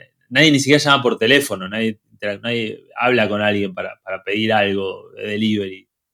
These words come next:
Entonces creo que una cosa parecida es lo que está pasando ahora,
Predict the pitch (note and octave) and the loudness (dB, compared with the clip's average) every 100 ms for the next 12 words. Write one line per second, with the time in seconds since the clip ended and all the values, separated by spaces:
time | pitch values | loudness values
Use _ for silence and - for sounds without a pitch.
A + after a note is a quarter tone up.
0 | _ _ _ - A#2+ D3 D3+ C#3+ D3+ D3 | _ _ _ -4 2 4 4 4 6 8
1 | D3 - _ E3 D#3 D3+ D#3+ D#3+ C3 C3 | 6 2 _ 4 6 4 2 2 2 2
2 | B2+ - D#3 D#3 B2+ A2+ A2 A2+ A#2 - | 2 2 6 6 4 2 0 -2 -2 -2
3 | A#2 A#2+ A2 A2+ A#2 A#2+ B2 - | 0 2 4 4 4 2 2 -4